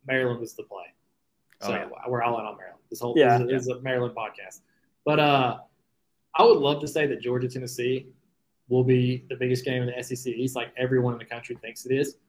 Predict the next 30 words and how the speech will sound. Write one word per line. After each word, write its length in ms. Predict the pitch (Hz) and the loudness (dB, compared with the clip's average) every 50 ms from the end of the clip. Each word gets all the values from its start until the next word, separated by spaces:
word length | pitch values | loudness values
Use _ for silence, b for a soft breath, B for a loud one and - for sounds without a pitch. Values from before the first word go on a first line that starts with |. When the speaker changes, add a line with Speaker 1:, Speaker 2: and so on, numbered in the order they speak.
| _ _ | _ _
Speaker 1:
because 240 | - 127 139 143 127 | -4 2 2 2 4
last 240 | 143 160 208 214 214 | 8 8 8 8 10
year 140 | 202 196 190 | 8 8 10
it 40 | 156 | 10
was, 180 | 175 208 220 185 | 8 6 6 6
and 80 | 160 151 | 4 0
it 40 | |
was 120 | 135 135 - | 0 -4 -4
fun. 320 | - 185 196 214 160 117 - - _ _ _ _ - | -2 0 2 2 0 0 -6 -12 _ _ _ _ -10
Uh, 140 | 143 131 131 | -8 -6 -4
it 160 | 135 139 143 | -4 -4 -2
was 200 | 143 127 120 123 | -2 -2 0 2
legitimately 420 | 127 120 120 147 175 180 175 156 | 0 2 2 2 0 2 0 -2
fun. 240 | 147 - 175 175 147 | -2 0 -2 0 0
We 80 | 127 131 | 0 0
had 100 | 135 127 | 0 -2
a 40 | 120 | -2
great 200 | - 131 143 143 | -2 -4 -4 -2
time 160 | 147 143 139 | -2 -4 -4
on 40 | 135 | -4
this 80 | 127 120 | -6 -8
pod. 440 | - 139 139 151 165 180 180 - - | -2 0 2 4 4 4 2 0 0
We 100 | 120 127 | 0 0
interacted 300 | 131 127 127 127 127 127 | 2 2 0 -2 -2 -4
with 100 | 127 - | -6 -8
a 20 | 117 | -6
lot 140 | 117 - - | -6 -6 -6
of 60 | - | -8
Tennessee 300 | 131 127 120 - 127 127 | -10 -10 -8 -6 -6 -6
fans, 380 | 123 131 131 143 165 170 - | -6 -6 -6 -6 -6 -8 -10